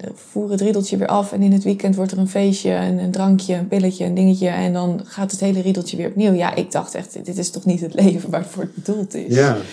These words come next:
Speaker 2: ja.
Speaker 1: Ik heb dat altijd wel, ja, verwonderlijk gevonden, maar ook heel erg niet thuis gevoeld in de wereld.
Speaker 2: Ja.
Speaker 1: En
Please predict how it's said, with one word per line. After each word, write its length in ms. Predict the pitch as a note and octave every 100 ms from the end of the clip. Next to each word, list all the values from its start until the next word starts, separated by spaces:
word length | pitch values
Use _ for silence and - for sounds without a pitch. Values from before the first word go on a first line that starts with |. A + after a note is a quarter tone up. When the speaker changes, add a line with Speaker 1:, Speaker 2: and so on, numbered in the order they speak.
| -
Speaker 2:
ja. 220 | A#2+ A#2
Speaker 1:
Ik 60 | A2
heb 120 | F#3+
dat 180 | G3 -
altijd 460 | B3+ C4 A#3 F3
wel, 460 | E3 D#3 D#3+ D#3+ D#3+
ja, 280 | - F#3+ - - _ _
verwonderlijk 640 | - G3+ F#3 C4+ C#4 F3
gevonden, 440 | F3 E3+ F3 F#3+ G3+
maar 140 | G#3+
ook 140 | A#3 A#3
heel 200 | C#4+ A3+
erg 140 | G#3
niet 200 | F#3+ F3+
thuis 260 | A#3+ C#4+ C#4
gevoeld 420 | A3+ - D#3+ D#3+
in 120 | E3+
de 100 | E3
wereld. 520 | D#3 D#3 D3 D3 E3+ - - -
Speaker 2:
Ja. 300 | E3 C#3+ C#3 - - -
Speaker 1:
En 460 | - F3 F#3+ E3